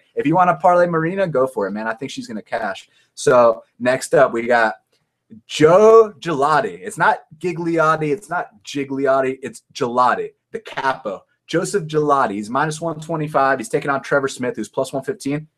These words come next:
Y'all see that size difference? Dude, I gotta go with Trevor Smith here because, look, I always, always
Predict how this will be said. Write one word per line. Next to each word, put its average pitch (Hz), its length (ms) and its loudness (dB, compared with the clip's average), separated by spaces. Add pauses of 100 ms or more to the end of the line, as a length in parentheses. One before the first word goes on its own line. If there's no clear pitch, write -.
(180)
Y'all 180 260 4
see 196 180 -2
that 233 240 2
size 311 320 4
difference? 330 520 -2 (480)
Dude, 208 380 4 (240)
I 170 120 0
gotta 226 220 4
go 196 200 4
with 196 100 6
Trevor 180 340 0
Smith 156 300 -12
here 139 100 -2
because, 131 260 -4
look, 135 260 -4 (460)
I 147 220 -4 (140)
always, 165 760 2 (160)
always 175 640 4